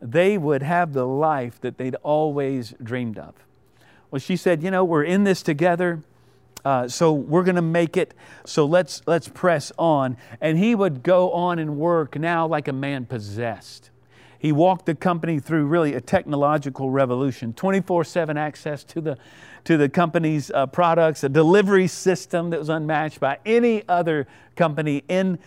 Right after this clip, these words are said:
in, uh, in his business. And, uh, then one night,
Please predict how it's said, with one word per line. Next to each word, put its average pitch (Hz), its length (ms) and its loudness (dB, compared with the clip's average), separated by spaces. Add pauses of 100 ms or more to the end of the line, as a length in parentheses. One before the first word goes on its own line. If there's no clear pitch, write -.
(340)
in, 165 260 2
uh, 127 320 2
in 165 180 0
his 156 320 0
business. 127 680 -2 (680)
And, 151 360 2
uh, 143 340 0 (580)
then 202 160 6
one 240 200 4
night, 143 300 -2